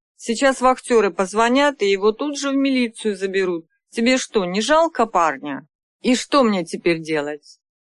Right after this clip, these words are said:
«Он говорит, что покончит с собой, если ты сейчас не выйдешь», сказали подружки, не отходившие от окна.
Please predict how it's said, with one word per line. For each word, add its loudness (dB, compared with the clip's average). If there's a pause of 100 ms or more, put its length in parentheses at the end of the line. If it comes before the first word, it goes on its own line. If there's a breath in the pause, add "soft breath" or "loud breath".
«Он 4
говорит, 4
что -2
покончит 0
с -14
собой, 0
если -6
ты -4
сейчас -6
не 2
выйдешь», -4
сказали -2
подружки, -6
не -4
отходившие -4
от -6
окна. -6